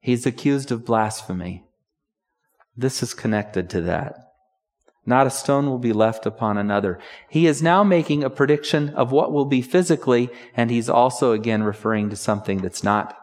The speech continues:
literal, but maybe his body.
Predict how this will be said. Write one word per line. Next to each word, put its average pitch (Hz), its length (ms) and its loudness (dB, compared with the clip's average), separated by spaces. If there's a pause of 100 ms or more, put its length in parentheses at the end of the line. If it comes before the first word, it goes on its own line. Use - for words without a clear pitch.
(160)
literal, 87 560 -4 (480)
but - 220 -4
maybe 98 320 0
his 87 200 -4
body. 87 540 -2